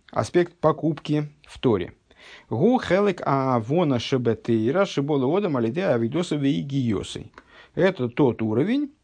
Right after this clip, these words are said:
который приобретается человеком, именно приобретается, кстати, всегда мы так говорим, и по-русски, когда мы говорим приобретение знаний, приобретается человеком под приобретением знаний,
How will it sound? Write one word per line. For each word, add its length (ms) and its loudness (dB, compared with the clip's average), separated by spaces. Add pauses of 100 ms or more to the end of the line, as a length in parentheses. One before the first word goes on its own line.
(120)
который 320 0
приобретается 760 -2
человеком, 720 0 (880)
именно 280 -6
приобретается, 1080 -2
кстати, 460 -8
всегда 380 -8
мы 180 -12 (400)
так 200 2
говорим, 380 2
и 40 0
по-русски, 420 -2
когда 220 -4
мы 80 -6
говорим 200 -4
приобретение 840 -2
знаний, 420 -6
приобретается 880 -4
человеком 460 -4
под 260 -4
приобретением 1000 0
знаний, 500 -4